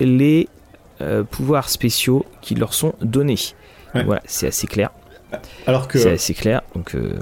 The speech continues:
Speaker 2: à l'heure actuelle, euh, euh, le M J te fait : « Ah bah, tu veux devenir, euh, Oathbreaker, donc qui est briseur de serment, euh, qui est une classe <laughs> qui est dans le,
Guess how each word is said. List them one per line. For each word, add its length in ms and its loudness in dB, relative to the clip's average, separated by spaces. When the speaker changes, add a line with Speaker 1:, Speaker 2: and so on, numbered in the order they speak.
Speaker 2:
à 40 4
l'heure 120 2
actuelle, 420 2
euh, 240 4
euh, 220 6
le 140 6
M 120 4
J 100 4
te 60 -4
fait : « 220 2
Ah 80 4
bah, 200 2
tu 120 0
veux 100 4
devenir, 400 4
euh, 400 4
Oathbreaker, 500 2
donc 200 2
qui 180 2
est 100 4
briseur 360 2
de 80 4
serment, 440 0
euh, 260 4
qui 200 -2
est 20 2
une 140 2
classe 380 2
<laughs> 80 -2
qui 180 0
est 60 0
dans 180 2
le, 460 4